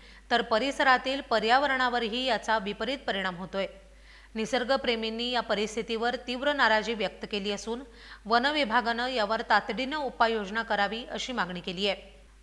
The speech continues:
लक्ष्मी टेकडीवरील वनराई वाचवण्यासाठी आणि पुढील नुकसान टाळण्यासाठी वन विभागानं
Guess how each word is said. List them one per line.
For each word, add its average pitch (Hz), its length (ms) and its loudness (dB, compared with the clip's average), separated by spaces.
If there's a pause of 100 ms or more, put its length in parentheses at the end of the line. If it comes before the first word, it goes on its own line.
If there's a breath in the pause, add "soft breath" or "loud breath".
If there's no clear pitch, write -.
लक्ष्मी 254 380 4
टेकडीवरील 262 600 4
वनराई 226 440 2
वाचवण्यासाठी 220 920 2
आणि 220 200 0
पुढील 233 380 0
नुकसान 240 380 -2
टाळण्यासाठी 208 680 0 (480 loud breath)
वन 240 180 4
विभागानं 247 640 4